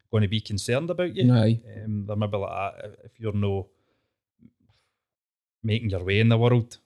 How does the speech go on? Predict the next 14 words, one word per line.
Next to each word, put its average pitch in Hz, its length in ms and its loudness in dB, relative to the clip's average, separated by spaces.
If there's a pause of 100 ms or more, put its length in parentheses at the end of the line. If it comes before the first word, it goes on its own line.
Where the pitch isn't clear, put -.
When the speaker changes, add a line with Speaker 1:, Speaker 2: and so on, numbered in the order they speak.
Speaker 2:
Mm-hmm. 120 180 8
Speaker 1:
I 117 40 6
use 95 160 0
that 98 180 -4
term 95 200 -8
very 92 300 -4
loosely, 101 480 -4
Speaker 2:
Aye. 120 340 4
Speaker 1:
um, 95 160 -12 (420)
compared 107 320 -2
to 101 100 -6
maybe 92 240 -6
your 95 140 -4
friends. 131 540 -2